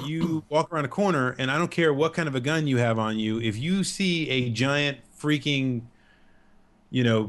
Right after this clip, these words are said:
Tyrannosaurus Rex staring you down, and it's real, and it's standing there, and you see it, and you feel it,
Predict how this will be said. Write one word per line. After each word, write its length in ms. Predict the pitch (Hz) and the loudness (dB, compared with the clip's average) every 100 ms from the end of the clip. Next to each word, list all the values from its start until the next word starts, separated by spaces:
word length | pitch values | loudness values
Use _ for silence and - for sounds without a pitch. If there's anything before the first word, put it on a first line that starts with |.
| - | -2
Tyrannosaurus 600 | 139 143 131 147 123 - | 0 0 2 2 0 2
Rex 380 | 160 135 - - | 2 0 -4 -12
staring 480 | - 151 156 160 151 | -8 -2 0 0 2
you 120 | 131 | 0
down, 540 | 131 143 110 98 98 - _ - - | 0 0 -2 -4 -8 -14 _ -20 -8
and 100 | 131 | -4
it's 160 | 127 120 | -4 -4
real, 440 | 113 180 147 123 | -2 0 0 0
and 140 | 120 113 | -4 -6
it's 120 | 113 | -8
standing 380 | - 160 175 139 | -4 -2 0 -2
there, 300 | 120 110 107 107 | -2 0 -2 -6
and 340 | 107 107 104 | -8 -6 -6
you 240 | 107 110 90 - | -4 -4 -6 -14
see 280 | - 175 151 | -4 0 2
it, 140 | 117 - _ - | 0 -6 _ -10
and 300 | 110 104 104 | -6 -4 -2
you 160 | 104 | -2
feel 280 | 95 160 147 | 0 2 4
it, 220 | 117 117 | 2 0